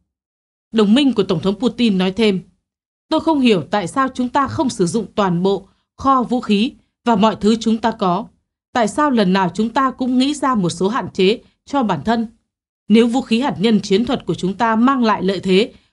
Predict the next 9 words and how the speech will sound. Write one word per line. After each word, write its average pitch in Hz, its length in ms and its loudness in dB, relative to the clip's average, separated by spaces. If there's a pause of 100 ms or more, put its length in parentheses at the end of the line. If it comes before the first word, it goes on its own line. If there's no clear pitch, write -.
(120)
có 226 200 2
lẽ 240 260 0 (100)
đã 202 220 -2
đến 214 200 4
lúc 320 200 0
sử 185 180 -2
dụng." 190 200 -2 (1400)
Năm 208 160 4
ngoái, 196 280 0